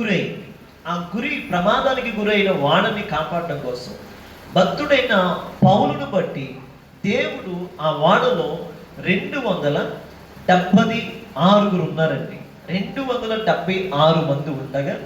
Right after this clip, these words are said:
ఆ రెండు వందల డెబ్బై ఆరు మందిని కూడా పౌలును బట్టి దేవుడు ఆ వాడలో ఉన్న వారందరినీ కాపాడాడు. ఆమేన్. రెండు వందల డెబ్బై ఆరు మందిని కాపాడి, కాపాడిన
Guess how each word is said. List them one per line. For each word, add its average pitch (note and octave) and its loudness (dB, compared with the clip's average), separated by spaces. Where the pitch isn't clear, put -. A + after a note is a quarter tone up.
ఆ D#3 4
రెండు F3 0
వందల C#4+ 0
డెబ్బై G#3+ 2
ఆరు G3+ 8
మందిని F#3+ 0
కూడా E3+ 2
పౌలును C#4 4
బట్టి - -4
దేవుడు F3+ 0
ఆ E3 4
వాడలో G3 4
ఉన్న F3+ 2
వారందరినీ C#3+ 4
కాపాడాడు. B2+ -4
ఆమేన్. D#3 0
రెండు A3 0
వందల C#4 4
డెబ్బై A#3 2
ఆరు G3+ 6
మందిని F3+ -4
కాపాడి, - -4
కాపాడిన B3+ 4